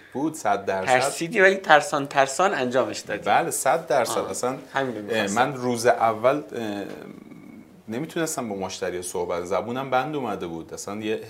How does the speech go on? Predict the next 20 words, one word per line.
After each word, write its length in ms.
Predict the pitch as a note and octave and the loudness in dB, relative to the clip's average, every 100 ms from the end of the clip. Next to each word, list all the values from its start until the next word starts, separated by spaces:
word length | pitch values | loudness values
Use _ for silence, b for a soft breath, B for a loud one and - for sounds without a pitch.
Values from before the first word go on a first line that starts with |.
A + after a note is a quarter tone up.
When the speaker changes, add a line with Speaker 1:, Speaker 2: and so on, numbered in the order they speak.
| - | -10
Speaker 1:
حسی 320 | G#2+ G#2+ - | -6 -6 -6
داشتم، 340 | A#2+ A#2+ A#2+ B2 | 0 0 0 -6
احساس 340 | G#2 A2+ - | -6 -10 -12
می‌کردم 440 | A2+ A#2 A#2 A#2+ A#2+ - _ _ _ _ _ _ - | -8 -4 -2 -4 -8 -16 _ _ _ _ _ _ -12
Speaker 2:
این 100 | A#2 | -2
چه 80 | |
Speaker 1:
نمی‌دونم 240 | C3 C#3+ B2 | 2 6 6
Speaker 2:
غلطی 140 | A#2 | 6
Speaker 1:
دارم 160 | G2 F#2+ | 4 2
Speaker 2:
بود 100 | C3+ | 0
Speaker 1:
چی-، 80 | - | 0
Speaker 2:
کردیم. 300 | C3+ C3 D#3 | 0 2 2
Speaker 1:
آره، 600 | E3 E3 F4 F4+ F3+ D#4+ | 8 10 12 10 10 2
نمی‌دونم 520 | B2 D#3+ C3 G#2 F#2 | 2 0 -2 -4 -4
دارم 240 | F2 F2 | -8 -10
چی 120 | - - | -14 -8
کار 220 | E2+ E2 | -6 -6
می‌کنم، 420 | E2 E2+ D#2+ D2+ | -10 -12 -12 -14
احساس 340 | D#2 - F#2+ - | -14 -12 -12 -12
می‌کردم 440 | G2 G2 G2+ G#2+ | -14 -12 -8 -8